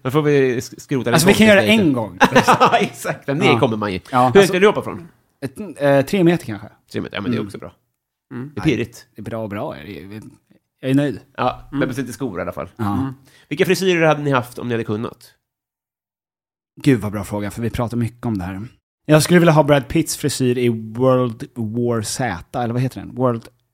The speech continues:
Speaker 2: Nej,
Speaker 3: Ja,
Speaker 2: den
Speaker 3: det är
Speaker 2: här,
Speaker 3: en
Speaker 2: ja.
Speaker 3: ganska vanlig.
Speaker 2: Ja. Alltså att
Speaker 1: Det
Speaker 2: ha
Speaker 1: var roligt.
Speaker 2: långt hår med värdighet, kunna dra det bakom örat.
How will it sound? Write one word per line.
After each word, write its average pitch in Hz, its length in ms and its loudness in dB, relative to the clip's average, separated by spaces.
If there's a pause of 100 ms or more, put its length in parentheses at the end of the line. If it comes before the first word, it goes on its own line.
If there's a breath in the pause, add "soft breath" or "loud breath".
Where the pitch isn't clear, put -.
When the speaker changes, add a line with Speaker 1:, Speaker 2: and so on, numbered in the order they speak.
Speaker 2:
Nej, 127 460 -6
Speaker 3:
Ja, 127 340 -6
Speaker 2:
den 143 100 0
Speaker 3:
det 117 60 0
är - 40 2
Speaker 2:
här, 160 80 2
Speaker 3:
en 160 80 0
Speaker 2:
ja. 151 60 0
Speaker 3:
ganska 139 240 -4
vanlig. 135 720 -2
Speaker 2:
Ja. 131 340 6 (580)
Alltså 156 180 2
att 147 60 4
Speaker 1:
Det 143 60 2
Speaker 2:
ha 160 80 8
Speaker 1:
var 170 60 8
roligt. 175 140 4
Speaker 2:
långt 190 320 4
hår 151 320 4
med 143 180 2
värdighet, 131 1200 0
kunna 135 240 0
dra 127 220 2
det 117 60 0
bakom 120 280 -2
örat. 120 580 -6